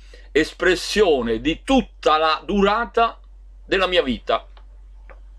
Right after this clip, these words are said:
Io in relazione alla mia vita ho fatto una sorta di exit poll. Continuano a farla questa considerazione dei vari exit poll legati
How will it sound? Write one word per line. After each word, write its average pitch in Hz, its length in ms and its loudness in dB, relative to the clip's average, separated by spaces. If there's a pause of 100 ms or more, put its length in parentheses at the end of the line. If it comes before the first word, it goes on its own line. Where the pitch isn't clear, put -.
(200)
Io 151 300 2
in 135 80 -2
relazione 147 460 2
alla 127 140 4
mia 123 160 0
vita 117 280 0
ho 139 40 2
fatto 131 400 -2
una 117 180 2
sorta 113 520 0
di 113 260 -2
exit - 480 -6 (120)
poll. 117 440 -2 (380)
Continuano 180 760 0
a - 200 -2
farla 95 680 -4 (540)
questa 123 520 -2 (880)
considerazione 165 1000 0
dei 151 180 0
vari 160 360 0
exit - 460 -4 (140)
poll 160 380 2 (100)
legati 143 680 -2